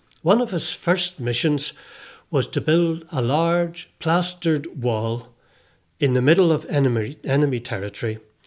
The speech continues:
on a mountain overlooking the centre of idolatry in Canaan. And on that wall, Joshua wrote the law of Moses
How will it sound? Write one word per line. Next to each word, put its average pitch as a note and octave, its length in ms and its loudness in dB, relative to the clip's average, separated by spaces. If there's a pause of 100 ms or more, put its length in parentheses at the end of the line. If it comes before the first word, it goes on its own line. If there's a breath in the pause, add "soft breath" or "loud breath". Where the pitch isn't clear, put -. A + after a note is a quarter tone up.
(360 loud breath)
on C3 140 0
a A#2+ 60 0
mountain C3+ 760 -2
overlooking B2+ 720 2
the A#2+ 120 -6
centre B2+ 580 -4 (240 soft breath)
of A#2 140 -4
idolatry G2+ 800 -8 (320 soft breath)
in A2 160 -2
Canaan. F#2+ 400 -4 (760 loud breath)
And A#2 240 -4
on E3 320 4
that C#3 280 0
wall, G#2 480 -4 (400 soft breath)
Joshua A2+ 800 -2 (220 soft breath)
wrote C3 460 0 (160)
the A2+ 160 -4
law A#2 580 0
of B2 240 -4
Moses G2 520 -6